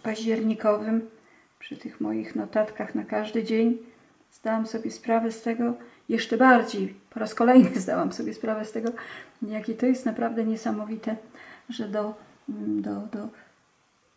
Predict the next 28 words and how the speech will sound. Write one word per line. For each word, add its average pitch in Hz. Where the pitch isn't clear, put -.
każdego 220
tematu, 214
do 233
każdego 208
jakiegoś 214
pomysłu, 226
jaki 190
mamy, 208
można 214
podejść 226
na 214
tyle 240
sposobów, 220
można 202
to 202
zrobić 214
tak 214
lub 233
zupełnie 226
inaczej. 226
I, 220
i 220
zdałam 214
sobie 208
też 220
sprawę, 214
bawiąc 214
się 226